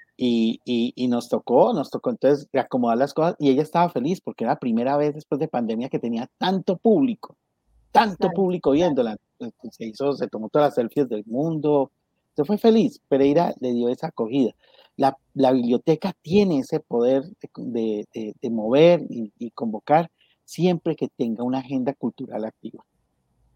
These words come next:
Speaker 2: Así es, así es. No, y más con esa creatividad, con esa pasión de un director como tú, que trae todo ese acervo, toda esa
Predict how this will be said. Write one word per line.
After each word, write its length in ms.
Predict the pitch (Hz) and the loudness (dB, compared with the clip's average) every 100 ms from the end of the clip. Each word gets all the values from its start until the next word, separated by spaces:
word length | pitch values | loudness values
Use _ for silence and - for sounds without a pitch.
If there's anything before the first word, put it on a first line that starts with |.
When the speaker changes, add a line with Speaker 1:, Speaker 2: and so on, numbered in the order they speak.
| _ _ _ _ _ _ _ _ - | _ _ _ _ _ _ _ _ -6
Speaker 2:
Así 420 | - 190 190 180 | -6 -6 -6 -2
es, 260 | 170 170 - | -4 -6 -10
así 300 | 190 180 190 | -12 -6 -6
es. 180 | 180 - _ - | -6 -8 _ -4
No, 200 | 226 240 | -2 0
y 120 | 240 | 0
más 420 | 220 208 214 294 - _ _ _ _ _ _ | 2 2 2 0 -6 _ _ _ _ _ _
con 200 | - 233 | 2 2
esa 280 | 226 233 247 | 2 0 0
creatividad, 1040 | 262 247 233 214 202 185 175 175 180 226 302 _ _ | 2 2 2 -6 -8 -4 0 2 2 0 -8 _ _
con 180 | - 214 | -6 -6
esa 340 | 196 175 220 - - | -4 -2 -2 -4 0
pasión 800 | 208 175 - - 208 196 233 - | 2 2 -6 -8 -6 -4 -6 -8
de 160 | 220 196 | -6 -6
un 140 | 190 | -6
director 560 | 196 208 208 - 190 175 | -6 -4 -6 -6 -8 -6
como 320 | 202 214 180 | -6 -4 -6
tú, 200 | 175 175 _ _ _ _ - _ - | -10 -16 _ _ _ _ -20 _ 0
que 440 | 226 208 202 180 - | 2 2 0 -4 2
trae 320 | 202 208 220 | 4 6 4
todo 320 | 233 240 240 | 2 2 2
ese 260 | 240 240 240 | -2 -4 -8
acervo, 440 | 240 240 226 220 | -4 -4 -2 -4
toda 260 | 220 226 220 | 0 2 2
esa 560 | 220 233 220 220 220 | 2 4 4 4 -2